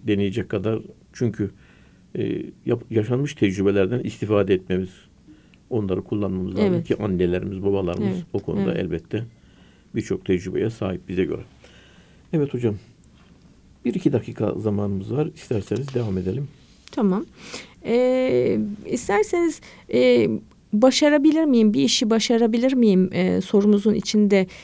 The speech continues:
Speaker 2: e, bir kısmı açıklayalım. Ondan sonra ara,
Speaker 1: Tamam.
Speaker 2: e, verebiliriz. Öz yeterlilikte, e, bireylerin kendileri için bir amaç belirlemelerine ve amaca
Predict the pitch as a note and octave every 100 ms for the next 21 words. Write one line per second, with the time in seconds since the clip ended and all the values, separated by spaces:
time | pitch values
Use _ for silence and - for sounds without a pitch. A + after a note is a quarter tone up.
0 | - - F#3+ F3+ F3 - - F#3 F3+ A3
1 | G#3 - - F#3+ F#3 G#3 - - C4+ -
2 | C#4 F4 G#4+ C#4+ C4 A3 B3+ B3+ - A#3+
3 | A#3 A3 - G#3+ G3+ G3+ G#3 G3+ G3+ D4+
4 | G4 - - - - C4+ F4+ F4+ F4 -
5 | F4 D#4 D4 C#4 - C#4 D4 E4 A#3 B3
6 | A#3+ A#3 A#3 A3+ G#3+ - - _ - G3+
7 | G#3 C4 D4 C4+ D4 D4+ C#4+ D#4 C#4+ C#4
8 | C#4+ D4 C4+ C#4+ C4+ - C4 C#4 C#4+ -
9 | - G#3 F#3+ F#3+ F#3 F3+ E3+ E3+ A#3 C#4+
10 | C#4+ - - - - - C4 C#4+ C#4 D4+
11 | C#4+